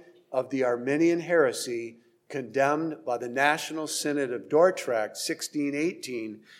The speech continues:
sixteen nineteen? Because the Arminian heresy teaches that all of salvation is in Jesus, for salvation is by grace alone. It's all in Jesus.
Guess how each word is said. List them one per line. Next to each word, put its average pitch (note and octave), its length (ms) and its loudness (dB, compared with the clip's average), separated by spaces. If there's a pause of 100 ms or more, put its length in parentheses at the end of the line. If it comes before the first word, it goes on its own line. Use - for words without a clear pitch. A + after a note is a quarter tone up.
(120)
sixteen C3 680 -6
nineteen? B2 680 -2 (1400)
Because C#3+ 380 2
the D3+ 120 4
Arminian E3+ 480 4
heresy F#3 540 2
teaches F3 420 -4
that C#3 240 6
all D#3 260 8
of F#3 120 2
salvation E3 640 2
is C#3+ 160 -4
in C3+ 160 -6
Jesus, F3 480 -2
for D3 260 0
salvation D#3 1000 0
is D3 440 2 (360)
by C3+ 240 4
grace D#3 520 2
alone. D#3 500 4 (840)
It's D3 280 -2 (160)
all E3+ 320 10
in F#3 160 8
Jesus. D3+ 680 -6